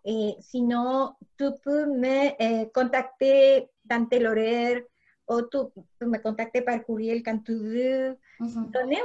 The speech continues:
Speaker 1: une structure, comment ça va se passer, euh,
Speaker 2: Ok.
Speaker 1: la relation.
Speaker 2: Mhm.
Speaker 1: Donc, euh, quand il y a une structure comme ça, c'est plus facile, c'est moins, euh, c'est plus clair, on sait comment, euh,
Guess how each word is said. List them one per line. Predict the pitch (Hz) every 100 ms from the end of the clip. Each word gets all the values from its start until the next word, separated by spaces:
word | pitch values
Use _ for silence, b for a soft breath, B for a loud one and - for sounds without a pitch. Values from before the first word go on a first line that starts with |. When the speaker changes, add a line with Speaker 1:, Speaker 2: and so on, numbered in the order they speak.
| 370
Speaker 1:
une | 277
structure, | - 262 262 - 294 302 302
comment | 302 277 285 330 349
ça | - 233
va | 240 254
se | 269
passer, | 240 233 - 277 285 277 -
euh, | 220 214 208 220 - 214
Speaker 2:
Ok. | - 196 - - - _ -
Speaker 1:
la | 240 233
relation. | 233 220 220 - 294 254 196 _ b b 233
Speaker 2:
Mhm. | 220 208
Speaker 1:
Donc, | 247 254 254
euh, | 277 262 -
quand | 285
il | 277 269
y |
a | 277 294
une | 277 269
structure | - 262 254 320 392
comme | 339 233
ça, | - 494
c'est | 392
plus | - 254
facile, | - 277 - - 285 226 214 _
c'est | _ - 254
moins, | 247 247 262 262 269 254 -
euh, | 233 226 214 208 208 -
c'est | -
plus | 262 247
clair, | 247 254 247 226
on | 226 233
sait | - 254 247
comment, | 226 226 233 247 240 -
euh, | 214 208 196